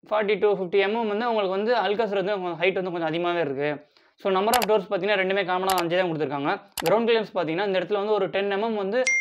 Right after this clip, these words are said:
Alcazar கொஞ்சம், கொஞ்சம் கூடவே இருக்கு, டூ ஹண்ட்ரட் எம்எம் வருது. So, கிரப் வெயிட்னு பார்த்தீங்கன்னா, ஆ, இதுல வந்து ரெண்டுமே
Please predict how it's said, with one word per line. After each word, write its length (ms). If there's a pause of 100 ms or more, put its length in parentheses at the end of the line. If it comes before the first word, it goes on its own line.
(220)
Alcazar 420
கொஞ்சம், 180
கொஞ்சம் 160
கூடவே 320
இருக்கு, 240
டூ 180
ஹண்ட்ரட் 220
எம்எம் 180
வருது. 680 (420)
So, 220
கிரப் 240
வெயிட்னு 320
பார்த்தீங்கன்னா, 440 (300)
ஆ, 120
இதுல 120
வந்து 240
ரெண்டுமே 260